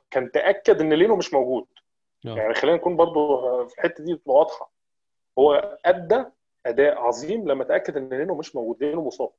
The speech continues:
Speaker 1: فمش موجود، فمفيش حد هينافسه.
Speaker 2: مم.
Speaker 1: حتة مش كل لاعب عنده القدرة إن هو ي-، يبدع تحت الضغط أو تحت ضغط المنافسة. في
Speaker 2: حلو.
Speaker 1: لاعبين بس اللي بيعرفوا يعملوا الكلام ده.
Speaker 2: زي يانز ليمان
Speaker 1: فمارتينيز
Speaker 2: مثلًا.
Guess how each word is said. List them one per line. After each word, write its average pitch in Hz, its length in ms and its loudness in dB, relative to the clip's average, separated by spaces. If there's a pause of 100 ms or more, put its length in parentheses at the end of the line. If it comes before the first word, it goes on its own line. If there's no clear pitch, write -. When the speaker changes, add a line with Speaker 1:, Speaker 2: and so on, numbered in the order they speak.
(360)
Speaker 1:
فمش 135 240 -8
موجود، 135 380 0
فمفيش - 260 -6
حد 165 160 -2
هينافسه. - 380 -6 (500)
Speaker 2:
مم. 110 240 -12 (440)
Speaker 1:
حتة 147 380 -4
مش - 260 -12
كل 180 360 -2
لاعب 180 440 2 (240)
عنده 165 260 -4
القدرة 180 540 0
إن 135 120 -8
هو 175 420 -2 (500)
ي-، 117 420 -8
يبدع 170 440 0 (640)
تحت - 180 -10
الضغط 127 440 -4
أو 120 80 -8
تحت - 220 -6
ضغط - 220 -4
المنافسة. 131 420 -8 (640)
في - 60 -20
Speaker 2:
حلو. 170 100 -2
Speaker 1:
لاعبين 151 440 2
بس 190 280 0
اللي 135 100 -4
بيعرفوا 131 300 -2
يعملوا 135 200 -8
الكلام 123 280 -8
ده. 107 160 -6 (460)
Speaker 2:
زي 127 160 -2
يانز 143 240 2
ليمان 131 220 2
Speaker 1:
فمارتينيز 117 480 -2
Speaker 2:
مثلًا. - 60 -14